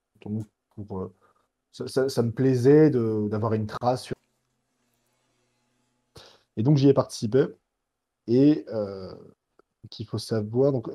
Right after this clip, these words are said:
et je rejoins d'ailleurs, je le fais très peu de temps après avoir rejoint, parce que, comme j'ai dit, moi, j'ai pas du tout participé à,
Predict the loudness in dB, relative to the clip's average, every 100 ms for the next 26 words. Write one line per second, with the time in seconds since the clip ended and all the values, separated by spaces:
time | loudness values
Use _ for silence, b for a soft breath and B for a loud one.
0 | -12 -14 -8 -4 -2 4 4 4 2 2
1 | 2 2 -2 -4 -4 -4 -2 0 0 0
2 | _ _ _ -4 0 0 0 0 0 0
3 | 0 0 0 -2 -2 -6 -8 -12 -10 -8
4 | -10 -18 _ -8 -4 -2 0 0 0 -2
5 | -4 -6 -6 -6 -10 -14 -14 -4 -2 -2
6 | -6